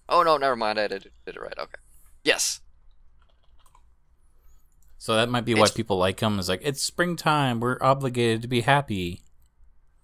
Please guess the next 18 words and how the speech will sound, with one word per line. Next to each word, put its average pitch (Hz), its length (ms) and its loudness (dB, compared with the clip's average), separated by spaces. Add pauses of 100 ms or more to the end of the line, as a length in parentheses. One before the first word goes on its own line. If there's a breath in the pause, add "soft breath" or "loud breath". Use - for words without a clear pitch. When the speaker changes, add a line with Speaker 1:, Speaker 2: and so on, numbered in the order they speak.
(260)
Speaker 1:
It's 110 180 -2
Speaker 2:
Here's, - 40 -2
Speaker 1:
true, 180 280 2
Speaker 2:
here's 104 200 2
a 123 40 6
Speaker 1:
except 123 100 0
their 143 80 6
Speaker 2:
robin. 143 60 4
Speaker 1:
sense 127 260 0
of - 100 -6
timing 170 540 -4
isn't 143 320 -6
great, 113 400 -2
and 139 120 -6
so - 140 -4
it'll 151 140 0
be, 180 100 -4
like, 185 260 -2